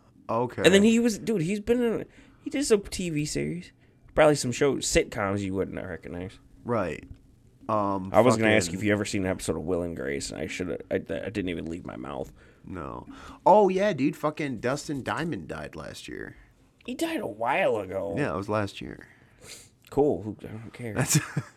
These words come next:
Speaker 1: <laughs> she's not dead.
Speaker 2: No, I know she's not
Speaker 1: It's
Speaker 2: dead, but she's
Speaker 1: okay.
Speaker 2: a cougar now.
Speaker 1: Yeah.
Speaker 2: Shit, God
Speaker 1: Yep.
Speaker 2: damn,
Speaker 1: Betty
Speaker 2: she's a cou-
Speaker 1: White.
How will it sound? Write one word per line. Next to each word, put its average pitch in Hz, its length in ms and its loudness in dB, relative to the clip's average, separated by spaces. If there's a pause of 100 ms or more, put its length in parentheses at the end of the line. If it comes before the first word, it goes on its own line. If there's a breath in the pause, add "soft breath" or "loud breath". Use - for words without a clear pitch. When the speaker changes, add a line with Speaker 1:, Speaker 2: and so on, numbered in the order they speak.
(140)
Speaker 1:
<laughs> - 480 -20
she's - 380 -4
not - 260 -10
dead. - 340 -8 (120)
Speaker 2:
No, 110 260 4
I 110 100 6
know 117 200 8
she's - 240 -8
not 92 140 -2
Speaker 1:
It's 78 100 -6
Speaker 2:
dead, 90 240 0
but 80 180 -6
she's 92 260 -6
Speaker 1:
okay. 92 260 -6
Speaker 2:
a - 100 -8
cougar 110 360 4
now. 98 280 0 (580 soft breath)
Speaker 1:
Yeah. 69 260 -4 (180)
Speaker 2:
Shit, - 240 -14
God - 180 -4
Speaker 1:
Yep. - 160 -2
Speaker 2:
damn, 98 340 0
Speaker 1:
Betty 101 200 2
Speaker 2:
she's 95 40 2
a 85 40 -4
cou- 101 60 -2
Speaker 1:
White. 113 520 2